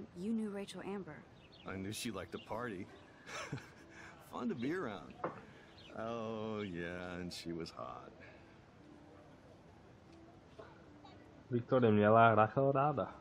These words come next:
Speaker 1: Did Victoria like Rachel? She seems like the jealous type.
Speaker 2: Don't think you know Victoria so well.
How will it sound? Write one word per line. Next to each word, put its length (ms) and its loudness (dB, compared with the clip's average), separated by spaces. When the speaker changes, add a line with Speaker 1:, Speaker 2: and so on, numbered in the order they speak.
Speaker 1:
Did 200 -6
Victoria 560 -8
like 240 -6
Rachel? 380 -8
She 260 -6
seems 400 -2
like 200 -4
the 60 -6
jealous 380 -6
type. 320 -14
Speaker 2:
Don't 260 -6
think 220 -6
you 80 -6
know 240 -4
Victoria 580 -4
so 260 -6
well. 400 -6